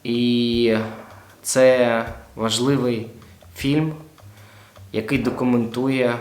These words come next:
російську агресію, злочини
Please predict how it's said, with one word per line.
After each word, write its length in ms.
російську 520
агресію, 640
злочини 840